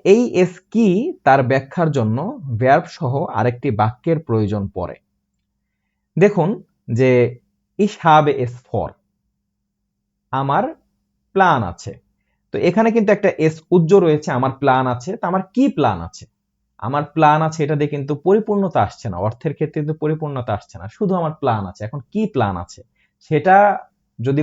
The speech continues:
প্রকাশ না করি তাহলে কিন্তু পরিপূর্ণতা আসছে না। তো সেই এখানে যে এসটা রয়েছে, উজ্জ যে এসটা রয়েছে, সেই এসটাই কিন্তু পরবর্তী আরেকটা বাক্যে রূপান্তরিত হয়েছে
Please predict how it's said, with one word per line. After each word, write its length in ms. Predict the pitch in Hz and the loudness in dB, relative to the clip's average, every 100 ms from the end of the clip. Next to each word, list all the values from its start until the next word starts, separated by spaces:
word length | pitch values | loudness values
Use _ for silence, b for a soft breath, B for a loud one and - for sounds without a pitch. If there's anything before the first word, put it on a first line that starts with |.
| 151 | -2
প্রকাশ 260 | 151 175 170 143 | -2 -2 -4 -6
না 60 | 147 | -4
করি 100 | 170 | -4
তাহলে 160 | 156 139 | -2 -4
কিন্তু 140 | 147 156 175 | -4 -6 -4
পরিপূর্ণতা 500 | 175 170 147 120 95 | -6 -4 -6 -4 -6
আসছে 200 | 95 - 113 | -8 -12 -20
না। 40 | - _ _ _ _ _ _ _ - | -20 _ _ _ _ _ _ _ 0
তো 40 | 165 165 | 0 2
সেই 240 | 180 180 214 - 147 | 4 4 4 0 -2
এখানে 220 | 180 190 190 | 2 2 2
যে 60 | 190 160 | 2 2
এসটা 260 | 185 - 233 185 | 0 2 2 2
রয়েছে, 200 | 139 143 147 | 2 0 -2
উজ্জ 140 | 127 165 147 | 0 0 0
যে 40 | 131 | 0
এসটা 200 | 127 - 123 | -2 -2 -2
রয়েছে, 260 | 101 92 196 381 _ _ _ _ _ | -2 -4 -8 -8 _ _ _ _ _
সেই 240 | - 196 262 254 - 170 | 2 4 4 -2 -2 -2
এসটাই 400 | 180 - 233 233 175 | -2 -2 2 2 0
কিন্তু 220 | 151 233 226 | -2 -2 0
পরবর্তী 380 | 147 151 147 - 131 | 2 2 0 -2 -2
আরেকটা 220 | 120 127 101 | -2 -4 -2
বাক্যে 240 | 113 - 135 | -2 -2 -4
রূপান্তরিত 500 | 120 117 107 92 87 85 | -4 -4 -4 -8 -10 -12
হয়েছে 260 | 80 - | -12 -16